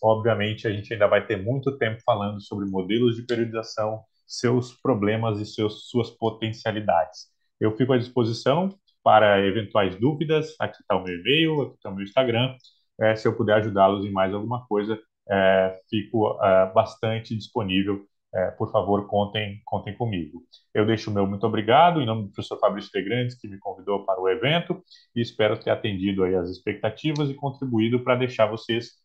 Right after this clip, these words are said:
a par, então, das atualidades do que tem se discutido sobre periodização. E, em uma outra oportunidade, espero que a gente possa discutir isso com mais calma, com mais aprofundamento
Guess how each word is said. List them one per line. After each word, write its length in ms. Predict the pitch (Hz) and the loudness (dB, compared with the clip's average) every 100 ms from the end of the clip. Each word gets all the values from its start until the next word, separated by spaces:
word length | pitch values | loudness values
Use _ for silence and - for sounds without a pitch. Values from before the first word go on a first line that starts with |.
| _ _ | _ _
a 100 | 110 | -4
par, 480 | 110 117 120 117 101 | 2 6 8 6 2
então, 220 | 98 110 | 0 2
das 160 | 107 95 | 2 2
atualidades 880 | 104 113 104 95 95 98 101 101 _ _ _ | 0 0 0 2 4 4 2 -10 _ _ _
do 100 | 101 | -16
que 100 | _ | _
tem 140 | - 101 | -10 -10
se 120 | - | -10
discutido 560 | 101 - 104 - 101 101 | -8 -8 -8 -4 -2 -2
sobre 280 | 104 95 | -2 -2
periodização. 760 | 101 101 110 135 135 107 101 104 - _ _ 151 | -2 -2 0 -2 -2 -2 -4 -6 -20 _ _ 0
E, 520 | 147 139 123 117 - | 2 4 2 0 -4
em 120 | 139 120 | 0 2
uma 160 | 110 | 4
outra 160 | 104 113 | 2 2
oportunidade, 720 | 98 107 113 104 92 98 98 _ _ - | -2 -4 -4 4 6 6 2 _ _ -20
espero 340 | - 101 95 | 0 0 2
que 60 | 95 | -6
a 20 | |
gente 140 | - | -6
possa 300 | - 98 - | 0 0 -2
discutir 420 | 95 - 95 98 92 | -14 -14 -10 -6 -6
isso 140 | - _ | -8 _
com 100 | 95 | -6
mais 440 | 90 90 87 - _ _ _ | -2 -2 -4 -18 _ _ _
calma, 440 | 139 165 160 156 | 4 4 2 -2
com 80 | 120 | -4
mais 220 | 107 104 | -2 -2
aprofundamento 840 | 104 104 - 110 117 98 101 104 | -4 -8 -8 -2 0 0 -2 -6